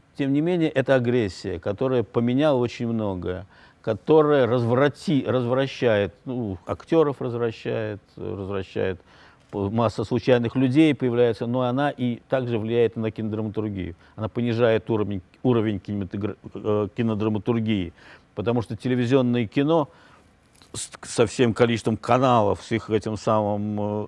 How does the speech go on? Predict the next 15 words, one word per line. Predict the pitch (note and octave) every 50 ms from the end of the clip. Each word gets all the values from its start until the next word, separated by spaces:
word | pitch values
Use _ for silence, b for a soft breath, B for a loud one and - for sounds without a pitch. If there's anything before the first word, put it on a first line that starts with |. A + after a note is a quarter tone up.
| -
алчностью | A#2+ B2+ B2 B2 A#2 - - - G#2 G#2 F#2+ - - - - G2 F#2+ F#2
и | G2 G2+ F#2+
с, | G2 - -
и | -
прочим, | G2 - - A2+ G#2+ F#2+ - A2 A2
и | G#2+
прочим, | G#2 E3 F#3+ F#3+ - - - B B B B B B
это | - B2+ - C#3
такой | - C#3 B2+ - D#3+ D3
мол-, | A#2 B2 C3 C#3+ -
молох, | A2+ A#2 A#2+ C3 C#3 C#3+ C#3+ C3+ A2 - - - - -
знаете, | A2 C#3 E3 F3+ D#3 - A2
да, | F#2+ G#2+ C#3 D#3+ C3+ G#2+ -
бог, | - F2 F2+ G2 G2+ F#2+ E2 - -
молох, | G2+ G2+ G#2+ G#2+ G#2 E2 -